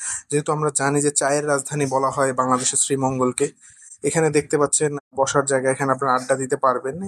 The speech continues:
এই চেয়ারগুলো, টেবিলগুলো ঠিকঠাক করে নিয়ে আপনারা আড্ডা দিতে পারবেন।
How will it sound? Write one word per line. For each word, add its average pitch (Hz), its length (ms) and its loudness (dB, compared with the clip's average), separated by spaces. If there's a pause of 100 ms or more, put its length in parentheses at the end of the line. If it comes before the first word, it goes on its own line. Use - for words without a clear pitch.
এই 131 60 -8
চেয়ারগুলো, 131 600 0
টেবিলগুলো 127 520 0 (320)
ঠিকঠাক - 320 -6
করে 147 200 0
নিয়ে 175 160 -2
আপনারা 139 200 0
আড্ডা 123 180 -2
দিতে 127 200 -6
পারবেন। 123 300 -2